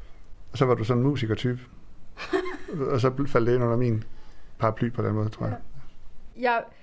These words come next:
Speaker 2: jeg startede rimelig syret heroppe med dels at have en masse spillejobs.
Speaker 1: Kan man ikke sige, at du blev ramt af rigtig mange ting på én gang sådan i livet?
Speaker 2: Jo,
Speaker 1: Altså,
Speaker 2: altså,
Speaker 1: det er sådan
Speaker 2: og, og noget af det er jo stadig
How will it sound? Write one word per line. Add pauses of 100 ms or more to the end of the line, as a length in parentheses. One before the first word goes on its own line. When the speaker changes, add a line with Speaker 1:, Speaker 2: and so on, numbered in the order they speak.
(160)
Speaker 2:
jeg
startede
rimelig
syret
heroppe
med (120)
dels
at
have
en
masse
spillejobs.
Speaker 1:
Kan
man
ikke
sige,
at
du
blev
ramt
af
rigtig
mange
ting
på (100)
én
gang
sådan
i
livet? (120)
Speaker 2:
Jo,
Speaker 1:
Altså, (180)
Speaker 2:
altså,
Speaker 1:
det
er
sådan
Speaker 2:
og,
og
noget
af
det
er
jo
stadig